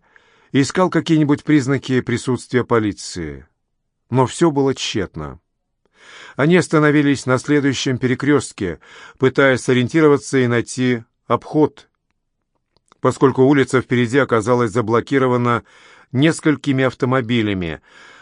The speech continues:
один из которого лежал на боку, а другой был охвачен огнем. У места аварии какой-то молодой человек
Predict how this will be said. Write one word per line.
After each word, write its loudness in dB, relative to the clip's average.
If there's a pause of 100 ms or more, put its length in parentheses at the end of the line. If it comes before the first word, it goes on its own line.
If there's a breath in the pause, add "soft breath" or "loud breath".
один 0
из -2
которого 2
лежал 2
на 0
боку, 0 (480 soft breath)
а 0
другой 2
был 0
охвачен -2
огнем. -8 (1160 soft breath)
У 2
места 4
аварии 4
какой-то 0
молодой 2
человек 0